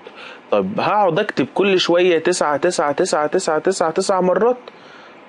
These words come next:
هنحس إن الموضوع ممل وهياخد مننا وقت في الامتحان. طب هنعمل إيه؟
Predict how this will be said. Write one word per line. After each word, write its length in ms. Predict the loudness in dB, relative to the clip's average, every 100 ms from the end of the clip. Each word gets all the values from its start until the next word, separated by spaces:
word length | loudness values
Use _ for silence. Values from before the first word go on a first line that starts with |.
| -14 -4
هنحس 440 | -2 0 0 2
إن 160 | 2 4
الموضوع 480 | 4 4 2 2 2
ممل 440 | 4 4 2 4
وهياخد 580 | 4 4 2 2 0 2
مننا 360 | 2 4 2
وقت 280 | 2 0 -2
في 100 | 0
الامتحان. 600 | 2 2 0 0 2 0 -2 -12 -18 -18 -6
طب 140 | -2 0
هنعمل 460 | 0 2 2 2
إيه؟ 320 | 2 2 2